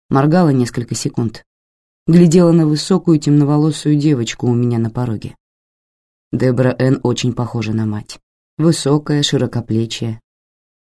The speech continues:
с тёмно-каштановыми волосами и серыми глазами. Кажется, они смотрят сквозь тебя.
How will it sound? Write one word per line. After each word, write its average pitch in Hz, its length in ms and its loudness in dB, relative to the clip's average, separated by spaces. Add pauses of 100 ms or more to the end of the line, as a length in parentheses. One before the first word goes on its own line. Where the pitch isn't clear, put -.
(160)
с - 80 -16
тёмно-каштановыми 151 1300 2
волосами 127 920 -4
и 120 40 -4
серыми 120 360 -4
глазами. 113 560 -8 (480)
Кажется, 123 420 -2
они 123 240 2
смотрят 131 540 -4
сквозь 120 500 -8
тебя. - 400 -10